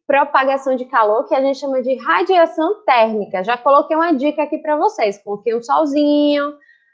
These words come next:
a, a minha Bitmoji aqui, né, minha bonequinha que tá recebendo essa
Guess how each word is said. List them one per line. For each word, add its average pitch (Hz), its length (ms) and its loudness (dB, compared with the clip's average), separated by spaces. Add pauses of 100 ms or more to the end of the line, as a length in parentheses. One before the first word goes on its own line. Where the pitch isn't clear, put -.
(100)
a, 226 420 2
a - 20 2
minha 247 200 2
Bitmoji 240 560 -2
aqui, 277 480 -4
né, 262 160 -4
minha 240 180 -2
bonequinha 220 760 -4
que 240 100 -18
tá 226 120 -2
recebendo 214 540 -4
essa 214 340 0